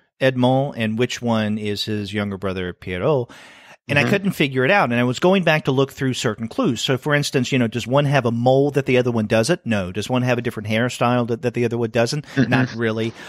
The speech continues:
Speaker 1: Uh, is there an occasion, let's say, especially in the first two-thirds of the book, where one of the illustrated figures addresses the other,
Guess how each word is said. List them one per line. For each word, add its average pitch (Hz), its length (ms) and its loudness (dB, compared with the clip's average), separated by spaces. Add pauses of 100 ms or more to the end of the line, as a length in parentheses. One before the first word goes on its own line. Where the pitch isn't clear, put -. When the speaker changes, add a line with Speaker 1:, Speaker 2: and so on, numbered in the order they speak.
(160)
Speaker 1:
Uh, 135 260 6 (360)
is 190 340 2
there 165 380 4
an 151 80 0
occasion, 151 720 0
let's 135 160 0
say, 135 200 2
especially 180 500 0
in 120 80 0
the 113 80 -2
first - 500 -2 (320)
two-thirds 156 540 2
of 113 40 -12
the 117 60 -6
book, 101 320 -2 (440)
where 135 640 2
one 160 540 2
of 139 440 0
the 123 480 0
illustrated 147 720 0
figures 120 800 -2
addresses 135 720 0
the 123 200 -4 (140)
other, 110 560 0